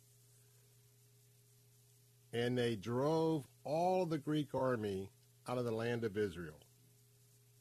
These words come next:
And then these Jews marched into Jerusalem, and they reclaimed the temple there in Jerusalem, and they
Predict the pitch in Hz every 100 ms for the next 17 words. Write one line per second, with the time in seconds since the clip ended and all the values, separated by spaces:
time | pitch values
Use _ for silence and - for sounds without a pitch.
0 | - _ _ - - _ _ - - -
1 | - - - - - - 127 139 165 160
2 | 151 160 131 113 151 151 127 127 135 131
3 | - 139 160 165 170 139 143 135 127 -
4 | 104 92 90 98 - _ 123 123 127 123
5 | 110 110 147 170 - 147 139 139 139 135
6 | - 110 107 - 147 143 107 92 92 92
7 | _ _ 104 98 123 135 135 135 - _
8 | 117 104 104 113 123 - 92 87 87 95
9 | _ - _ _ - - _ _ _ -
10 | 113 110 117 117